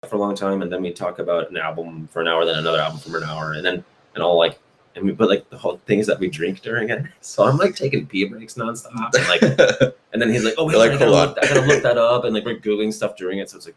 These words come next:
Speaker 1: "Ugh, I gotta chop all that down," and
Speaker 2: Yeah.
Speaker 1: it's pretty, uh, eh, yeah.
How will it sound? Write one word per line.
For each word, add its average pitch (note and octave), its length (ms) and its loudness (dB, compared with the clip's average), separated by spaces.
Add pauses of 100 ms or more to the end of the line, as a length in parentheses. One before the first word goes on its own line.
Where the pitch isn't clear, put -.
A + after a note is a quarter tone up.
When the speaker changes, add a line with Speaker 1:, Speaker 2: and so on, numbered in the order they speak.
Speaker 1:
"Ugh, G#3+ 360 -2
I A2+ 60 -10
gotta G2 220 -8 (220)
chop F2 240 -4
all F2 140 2
that - 180 -2
down," E2+ 360 0
and C#2 140 -6 (380)
Speaker 2:
Yeah. D#2 320 2 (220)
Speaker 1:
it's - 100 -20
pretty, E2+ 320 -2
uh, G1+ 200 0 (1300)
eh, E2 380 -4 (120)
yeah. D2+ 200 -4